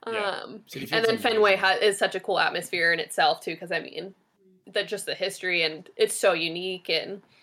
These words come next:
Speaker 2: all that.
Speaker 3: Yeah, I've,
Speaker 1: Absolutely.
Speaker 3: I've been on the record saying I like Citi Field more than I like the new Yankee Stadium.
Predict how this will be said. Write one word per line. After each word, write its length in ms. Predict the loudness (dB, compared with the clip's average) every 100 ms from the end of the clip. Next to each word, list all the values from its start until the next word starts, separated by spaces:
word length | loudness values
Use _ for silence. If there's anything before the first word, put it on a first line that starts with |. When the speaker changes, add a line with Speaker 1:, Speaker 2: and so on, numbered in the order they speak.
| _ _ _ _ _ _ _
Speaker 2:
all 220 | 2 2
that. 340 | 2 2 2 -2 _ _ _ _ _ _ _ _ _ _ _ _ _ _ -16
Speaker 3:
Yeah, 140 | -10
I've, 260 | -8 -6 -6
Speaker 1:
Absolutely. 200 | -8 -4
Speaker 3:
I've 220 | -2 -2
been 140 | -2 -2
on 120 | -2
the 100 | -4
record 420 | -4 -6 -8 -14
saying 440 | -12 -12 -12 -14 -16
I 120 | -14 -12
like 340 | -12 -14 -16 _ _
Citi 340 | -18 -16 -14 -16
Field 400 | -14 -14 -14 -14
more 300 | -16 -14 -14
than 80 | -14
I 60 |
like 240 | -14 -16 -16
the 80 |
new 100 | -16
Yankee 340 | -14 -14 -16 -20
Stadium. 540 | -20 -18 -16 -16 -18